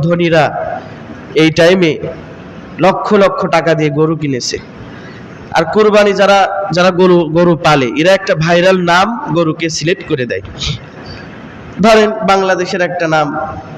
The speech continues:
নায়ক শাকিব খান, তাই গরুর নাম দিয়েছে শাকিব খান। আর ওই গরু কিনে এনে করে শাকিব খানকে কোরবানি দেবে।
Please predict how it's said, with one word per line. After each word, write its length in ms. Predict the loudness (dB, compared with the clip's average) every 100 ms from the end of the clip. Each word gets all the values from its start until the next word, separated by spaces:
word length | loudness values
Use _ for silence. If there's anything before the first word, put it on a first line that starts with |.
| -18 -18 -18 -12 -2
নায়ক 600 | 2 4 2 0 -4 -4
শাকিব 500 | -4 -4 -4 -4 -6 -6
খান, 160 | -6 -6 -8 -12 -16 -18 -18 -2
তাই 100 | 0
গরুর 360 | 4 4 6 6
নাম 200 | 4 2
দিয়েছে 280 | 0 0
শাকিব 340 | -2 -4 -4 -6 -6
খান। 200 | -6 -6 -10 -14 -12 -14 -14 -16 -16 -16 -2
আর 140 | 2
ওই 180 | 6 6
গরু 220 | 6 6
কিনে 240 | 4 4 4
এনে 180 | 4
করে 180 | 4 2
শাকিব 320 | 2 -2 -2 -2
খানকে 240 | 0 0
কোরবানি 400 | 0 0 2 0
দেবে। 240 | -2 -4